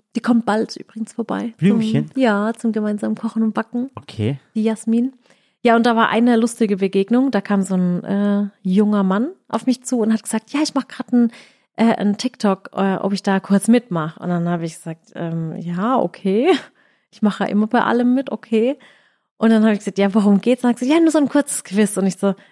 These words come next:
Speaker 1: ja, okay, egal, was soll's, mach ich mit. Und dann, und dann hat er gesagt, „Ja, es geht jetzt darum, ich zeig dir ein Bild und, ähm, du sagst mir dann, was der Bodycount von der Person ist.“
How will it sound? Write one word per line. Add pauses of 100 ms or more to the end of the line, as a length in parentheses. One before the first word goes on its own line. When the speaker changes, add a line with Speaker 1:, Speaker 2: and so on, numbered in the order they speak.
(120)
Speaker 1:
ja,
okay,
egal,
was
soll's,
mach
ich
mit. (520)
Und
dann, (340)
und
dann
hat
er
gesagt,
„Ja,
es
geht
jetzt
darum,
ich
zeig
dir
ein
Bild (440)
und,
ähm, (300)
du
sagst
mir
dann,
was
der (440)
Bodycount
von
der
Person
ist.“